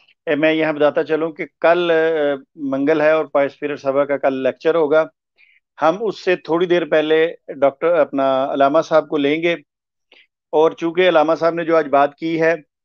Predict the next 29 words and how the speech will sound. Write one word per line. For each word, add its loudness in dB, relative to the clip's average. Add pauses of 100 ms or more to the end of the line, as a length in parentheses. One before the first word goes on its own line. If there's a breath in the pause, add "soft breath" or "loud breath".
(380)
कि, 4 (200)
अ, 2
जो, 2
अ, 0
डॉक्टर, -2
अ, 2 (220)
फार्मासिस्ट -2
यहिया 0
है, 0 (760 soft breath)
अ, -2 (180)
ये -2
गलत 0
बयानी -2
कर 0
रहा 2
है, 0 (540)
तो -4
हम 0 (160)
इनसे -2
पूछेंगे -2 (680)
कि -4
ये 0
जो, 0
अ, 2
मुद्दा 2
लय 4
होता 0
है 2
या 2